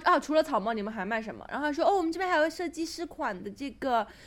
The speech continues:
呃，家具，就是它就是一个生活方式店了。”后来我 get 到了，真的有点不好介绍。然后他卖什么手工香皂啊那些的。后来手工香皂我在那些本土的那些夜市上面也有看到有人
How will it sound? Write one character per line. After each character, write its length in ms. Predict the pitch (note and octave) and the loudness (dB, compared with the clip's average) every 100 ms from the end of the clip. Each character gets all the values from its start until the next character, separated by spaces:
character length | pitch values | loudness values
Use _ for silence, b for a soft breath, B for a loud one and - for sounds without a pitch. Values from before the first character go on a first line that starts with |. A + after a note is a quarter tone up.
| B | B
呃， 480 | B B3+ A#3 A#3 A#3 | B 4 6 6 4
家 260 | - D#4+ D#4 | 2 2 2
具， 160 | D#4+ | 0
就 160 | D4 F#4+ | 0 0
是 60 | F4+ | 0
它 160 | F4 | -2
就 160 | F4 G4 | -2 -2
是 180 | F4+ E4 | -2 -2
一 380 | C4 - - C#4+ | -2 -6 -2 2
个 120 | C#4+ | 2
生 160 | D4+ | 2
活 120 | C#4+ A#3+ | 2 4
方 160 | C4 | 2
式 140 | C4+ B3 | 0 0
店 220 | B3+ G3+ | 2 4
了。” 100 | F#3 | 2
后 140 | C4+ | 6
来 120 | C#4+ D4 | 6 6
我 120 | D4+ | 4
get 460 | - - - B3 G4+ | 2 2 2 4 0
到 120 | - E4 | 4 4
了， 200 | C4+ D4 | 6 4
真 160 | A3 | 2
的 160 | C#4+ B3+ G4+ D5+ C#5 F4+ | -2 -2 -4 -8 -6 4
有 120 | C4 | 6
点 220 | C#4 C4 | 6 4
不 80 | D4 | 8
好 160 | A#3+ | 8
介 240 | G3 C4+ B3 | 6 2 2
绍。 140 | B3+ | 4
然 120 | A#3 | 6
后 80 | B3 | 4
他 80 | C#4 | 2
卖 220 | C#4 B3+ | 2 0
什 80 | B3 | 0
么 80 | A#3 | -4
手 220 | - F3+ | -4 -4
工 200 | F3 G#3+ | -2 -4
香 300 | A#3+ A#3 A3+ | -4 -4 -2
皂 100 | A3+ | 2
啊 220 | G#3+ F3+ | 4 4
那 220 | E3 F3 | 0 -6
些 140 | F3 - | -8 -4
的。 260 | G#2+ E2 - | -4 -4 4
后 100 | D#4+ | 6
来 140 | C4 | 6
手 140 | B3+ | 4
工 120 | G3 A3 | -4 -2
香 220 | B3+ B3 | -2 0
皂 160 | B3 | 2
我 100 | D#3 | 2
在 200 | E3 G#3 | 2 0
那 160 | G#3+ A3 | -2 -4
些 180 | A#3 G#3+ | -2 -2
本 300 | G3 F3+ G3 | -2 -4 -6
土 200 | A3+ E3 | -8 -8
的 180 | G2 - | -6 -6
那 140 | F#3 | -8
些 320 | F#3 F3+ F3 F3+ | -6 -4 -2 -2
夜 180 | A3+ | -2
市 160 | G#3 G#3 | -4 -4
上 160 | G#3 F#3 | -4 -4
面 180 | F3 | -4
也 60 | C3+ | -6
有 120 | D#3+ | -6
看 200 | D#3+ - | -8 -10
到 120 | C#3+ D3 | -8 -6
有 80 | |
人 100 | E3 | -6